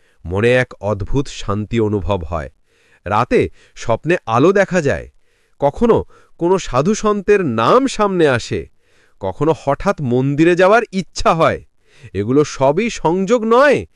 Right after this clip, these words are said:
এগুলি হলো ঈশ্বরের বার্তা যে এখন আপনাদের ভাগ্য জেগে উঠেছে।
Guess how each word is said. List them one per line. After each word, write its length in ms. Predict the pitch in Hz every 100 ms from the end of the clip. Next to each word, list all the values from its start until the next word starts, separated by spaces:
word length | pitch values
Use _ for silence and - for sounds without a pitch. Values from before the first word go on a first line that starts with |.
| _ _ -
এগুলি 320 | 107 135 202
হলো 220 | 202 226 240
ঈশ্বরের 540 | 175 - - 220 247 233
বার্তা 640 | 143 147 202 - 262 190 - - -
যে 140 | 131
এখন 320 | 160 156 - 214
আপনাদের 420 | 190 214 233 240
ভাগ্য 440 | 117 143 175 220
জেগে 280 | 185 175 208
উঠেছে। 540 | 277 269 269 233 113